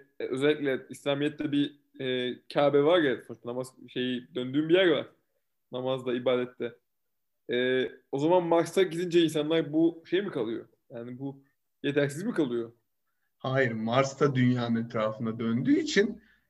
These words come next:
Speaker 2: ister, ister istemez yedi kere döndükten sonra belli bir süre sonra o şeyi tamamlamış
Speaker 1: Tamam.
Speaker 2: olursun yani.
Speaker 1: Peki nereye döneceğin konusunda hep başka yere mi döneceksin?
Speaker 2: Hayır, onu işte pusula söyleyecek sana. Neyini anlamadın ki bunun?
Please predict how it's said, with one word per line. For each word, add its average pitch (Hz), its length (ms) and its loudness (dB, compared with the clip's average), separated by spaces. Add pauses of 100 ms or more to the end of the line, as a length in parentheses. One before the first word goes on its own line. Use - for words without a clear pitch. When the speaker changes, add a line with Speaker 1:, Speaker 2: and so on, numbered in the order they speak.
Speaker 2:
ister, - 300 2 (180)
ister 147 320 0
istemez 151 500 2
yedi 170 200 2
kere 139 280 6
döndükten 135 460 2
sonra - 280 0
belli 185 280 8
bir 147 40 -2
süre 131 220 4
sonra 131 600 0 (1160)
o 156 280 2
şeyi 143 460 0 (880)
tamamlamış 147 520 0
Speaker 1:
Tamam. - 140 2
Speaker 2:
olursun 214 280 -2
yani. 113 260 -4 (460)
Speaker 1:
Peki 160 400 0
nereye 190 240 6
döneceğin 190 440 4 (160)
konusunda 156 600 0
hep 147 160 -4
başka 180 220 2
yere 214 120 8
mi 170 60 0
döneceksin? 123 440 -2 (380)
Speaker 2:
Hayır, 123 380 4
onu 120 200 2
işte 127 240 0
pusula 143 320 0
söyleyecek 143 420 4
sana. 127 260 0
Neyini 131 240 2
anlamadın 147 440 2
ki 135 120 -4
bunun? 117 260 -2